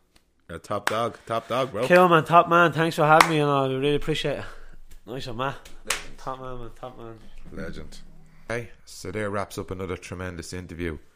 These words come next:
Speaker 1: As always, I'd like to thank me supports Niall Riley from Rooney Media. Niall has been in the graphic design business the last twenty years and producing quality work. For the last couple of years, they've been the chief graphic design for the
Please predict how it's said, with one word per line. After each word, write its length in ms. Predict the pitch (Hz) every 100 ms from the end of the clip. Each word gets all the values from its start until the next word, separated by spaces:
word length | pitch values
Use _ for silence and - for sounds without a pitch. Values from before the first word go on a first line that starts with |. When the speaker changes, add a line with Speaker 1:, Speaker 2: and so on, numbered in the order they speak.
| -
Speaker 1:
As 160 | 90 92
always, 420 | 110 110 95 -
I'd 140 | 92
like 160 | 92 90
to 60 | -
thank 280 | - 95
me 80 | 87
supports 540 | 82 85 - 92 87 90
Niall 200 | 90 87
Riley 460 | 85 92 98 85 _ _ _
from 160 | - 85
Rooney 260 | 87 85
Media. 360 | 82 85 95 101 - _ _ -
Niall 240 | 85 92
has 140 | 87
been 120 | - 87
in 120 | 87
the 80 | 85
graphic 320 | 92 87 101
design 320 | 87 90 90
business 320 | 85 87 87
the 80 | 92
last 260 | 87 87 -
twenty 300 | - 87 80
years 380 | 82 98 98 -
and 100 | 82
producing 440 | 87 87 87 76
quality 400 | - 90 87 80
work. 340 | 76 92 95 - -
For 160 | - 80
the 80 |
last 420 | 87 95 90 - -
couple 240 | 98 85
of 80 | 85
years, 280 | 92 95 -
they've 140 | 85
been 220 | 87 85
the 80 | 80
chief 420 | - - 95 - - _ _
graphic 300 | - 92 90
design 420 | 85 90 92 92 78 _ _
for 240 | - 87 82
the 260 | 80 82